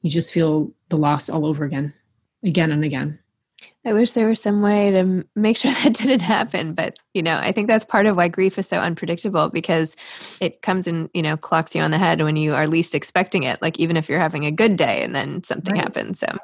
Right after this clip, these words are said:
Speaker 1: So true.
Speaker 2: And The Widows of Concord, I felt like that could have been a name for a book as well, The Widows of Concord. <laughs>
Speaker 1: Mm-hmm.
Speaker 2: It's just such, such a perfect thing. And that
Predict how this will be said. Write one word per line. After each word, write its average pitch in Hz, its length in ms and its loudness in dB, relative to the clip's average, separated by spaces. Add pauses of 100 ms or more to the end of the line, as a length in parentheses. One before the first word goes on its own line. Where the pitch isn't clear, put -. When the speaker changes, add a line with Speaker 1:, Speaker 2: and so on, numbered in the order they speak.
Speaker 1:
So 180 100 -6
true. 165 340 -8 (760)
Speaker 2:
And 220 180 4
The 220 60 4
Widows 254 360 4
of 208 120 0
Concord, 196 560 2
I 196 140 2
felt 226 200 0
like 226 200 0
that 185 180 0
could 190 120 -2
have 165 100 -2
been 156 380 -4
a 175 80 -2
name 160 340 -2
for - 300 -4
a - 60 -2
book 160 320 0
as 170 140 -2
well, 156 340 2
The 156 80 -4
Widows 156 300 0
of - 80 -12
Concord. 147 520 -2
<laughs> 349 60 2 (680)
Speaker 1:
Mm-hmm. 202 400 -2
Speaker 2:
It's 208 180 -4
just 226 220 -4
such, 190 160 -4
such 208 280 -2
a 190 80 0
perfect 175 580 0
thing. 170 300 -2
And 170 100 0
that 165 120 -2